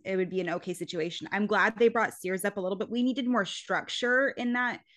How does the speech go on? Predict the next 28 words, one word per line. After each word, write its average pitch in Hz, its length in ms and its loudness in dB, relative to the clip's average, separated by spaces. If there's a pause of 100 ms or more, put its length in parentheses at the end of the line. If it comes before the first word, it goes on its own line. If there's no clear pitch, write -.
(140)
starting 240 400 2
rotation, 240 680 -2 (240)
but 196 360 4 (160)
I 208 100 6
also 214 280 4
know 202 300 2
that 175 260 0 (460)
tomorrow 185 440 2
could 185 200 -6
be 185 140 -2
a 175 40 -4
completely 180 640 -4
different, 175 300 -4
we 214 40 0
can 202 160 -8
call 180 220 -2
somebody 175 320 -4
up 139 100 -8
from 170 160 -4
double 165 340 0
A. 156 200 2
It's - 200 -4
just, - 160 -6
like, 202 120 -6
a 190 40 -6
really 175 280 -2
interesting 165 500 -4 (380)
scenario. 185 680 2